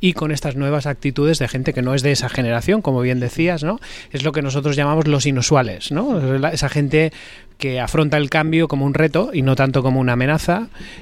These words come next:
y que de alguna manera lo que necesita es mantener esa mentalidad o ese mindset siempre fresco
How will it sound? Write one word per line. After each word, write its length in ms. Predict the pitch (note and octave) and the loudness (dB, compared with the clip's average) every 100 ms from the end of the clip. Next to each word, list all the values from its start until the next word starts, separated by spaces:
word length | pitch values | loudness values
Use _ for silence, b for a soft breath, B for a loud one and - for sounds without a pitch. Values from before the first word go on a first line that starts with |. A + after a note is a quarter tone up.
| - | -2
y 140 | D3 | -2
que 520 | C#3 C3 B2 A#2 A#2+ B2 | 0 -2 0 0 -2 0
de 80 | |
alguna 320 | B2 A#2+ C3+ C#3 | 0 0 2 2
manera 340 | C3+ C#3 D3 | 2 2 2
lo 140 | C#3+ C3 | 2 0
que 340 | B2+ A#2+ A2 | 0 0 0
necesita 460 | A#2+ B2+ B2+ C3+ D#3 | -2 0 0 2 2
es 100 | D#3 | 2
mantener 640 | D3+ C#3 B2+ C3 C#3+ C#3+ - | 2 2 2 2 2 2 0
esa 280 | D#3 - | 2 2
mentalidad 680 | C#3+ C3+ C3 B2 B2 D3 D#3 C#3 | 2 2 0 0 2 2 2 2
o 80 | |
ese 180 | B2+ - | 0 0
mindset 480 | C3 D3+ C#3+ F3 F3+ | 2 2 2 2 2
siempre 360 | - C3 C3 B2+ | 0 0 0 0
fresco 540 | C#3+ D3+ - F#3 - | 2 0 0 -2 -2